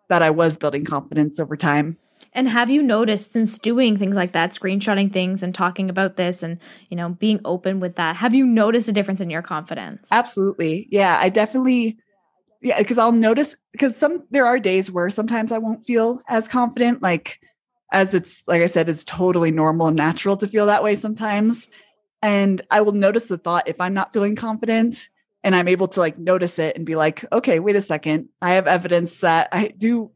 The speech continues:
Speaker 1: I am doing well." You know, I'm able to, you know, I get the thought of,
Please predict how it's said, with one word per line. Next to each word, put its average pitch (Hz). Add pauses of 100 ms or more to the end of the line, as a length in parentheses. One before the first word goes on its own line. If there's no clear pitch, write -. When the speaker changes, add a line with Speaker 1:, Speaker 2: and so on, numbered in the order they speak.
(140)
Speaker 1:
I 208
am 226
doing 156
well." 120 (380)
You 190
know, 147
I'm 185
able 185
to, 180 (100)
you 185
know, 170
I 165
get 220
the 233
thought 180
of, 165